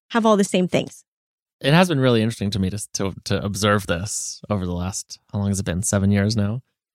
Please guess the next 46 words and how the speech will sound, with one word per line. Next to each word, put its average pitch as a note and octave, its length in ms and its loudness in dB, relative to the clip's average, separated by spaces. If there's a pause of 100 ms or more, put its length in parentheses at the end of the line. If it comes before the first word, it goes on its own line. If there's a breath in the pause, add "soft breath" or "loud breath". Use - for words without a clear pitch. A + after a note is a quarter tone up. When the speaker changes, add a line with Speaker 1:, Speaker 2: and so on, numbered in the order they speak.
(120)
Speaker 1:
Almost E3 400 -6
Speaker 2:
That D3 160 2
there C#3 100 4
Speaker 1:
eight. A2+ 80 -2
Speaker 2:
is E3 140 4
a D#3 60 2
lot A2+ 320 2
more B2 160 4
division G#2+ 440 2
there G#2 140 2
than G#2 140 -4
I G2+ 180 2
expected. - 580 -6
And G#2 120 -6
I G#2 40 -4
don't - 20 -4
know G#2 80 -2
if G2+ 180 -6
Speaker 1:
Yeah. G#2+ 80 4
Speaker 2:
division F#2+ 200 0
is F#2+ 80 -6
the G2 100 -10
right F#2+ 200 -4
word, G#2+ 260 -4
but G#2 100 -4
like G#2 180 0
you B2 60 2
just C#3 200 4
said, E3 260 2
like, G2+ 280 -6 (540)
separate G#2+ 340 0
sets A2+ 240 2
of B2 120 -2
rules A2 340 2
that G#2 300 -8
J-, - 120 -16 (160)
Penny, G2 520 0
that G2+ 220 -6 (340)
Jessica G2+ 300 -4
enforces G2 400 -4
with G2 120 -6
Penny, G2 300 -2
then G2+ 240 -4
Matt F#2 200 -4
enforces G2 520 -12
with G#2 220 -12